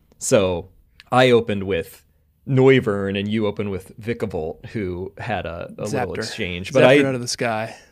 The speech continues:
Speaker 1: I taught it Flamethrower to prepare for that kind of a situation, though. So I did a chunk of damage to it. But you had Dragon Pulse on, uh,
Speaker 2: Salazzle always throws you off.
Speaker 1: Yeah, that was smart. That was a good battle. I don't feel,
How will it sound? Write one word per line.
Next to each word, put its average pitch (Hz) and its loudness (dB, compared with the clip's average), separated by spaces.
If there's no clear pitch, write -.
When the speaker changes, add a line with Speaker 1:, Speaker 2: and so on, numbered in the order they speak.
Speaker 1:
I 147 6
taught 151 4
it 127 2
Flamethrower 107 -6
to 110 -2
prepare 98 -6
for 85 -12
that 82 -8
kind 92 -12
of - -14
a - -16
situation, - -12
though. - -14
So 98 -8
I 101 -2
did 120 0
a 101 0
chunk 110 -6
of 87 -6
damage - -10
to - -12
it. - -14
But 139 6
you 160 8
had 131 6
Dragon 117 4
Pulse 90 -6
on, 98 -2
uh, 82 -6
Speaker 2:
Salazzle 113 -6
always 110 -8
throws 107 -10
you 107 -10
off. 117 -12
Speaker 1:
Yeah, 90 -4
that 82 -10
was 80 -10
smart. 73 -10
That 151 8
was 233 6
a 190 2
good 143 4
battle. 117 6
I 110 4
don't 143 2
feel, 104 0